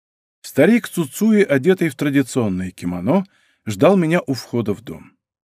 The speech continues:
О том, что подъезжаю, я не предупреждал,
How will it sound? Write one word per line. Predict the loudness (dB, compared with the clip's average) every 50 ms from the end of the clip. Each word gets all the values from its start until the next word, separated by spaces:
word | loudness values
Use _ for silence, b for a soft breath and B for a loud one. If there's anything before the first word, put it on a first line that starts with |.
| _ _ _ _ _ _ _
О | -4 -2 2
том, | 4 4 4 4
что | 2 2 0 0
подъезжаю, | 0 0 -2 2 4 4 4 4 4 2 2 4 4 2 2
я | 2 2 2 2
не | 2 0
предупреждал, | -2 -6 -8 -8 -8 -6 -6 -8 -6 0 2 4 6 6 4 2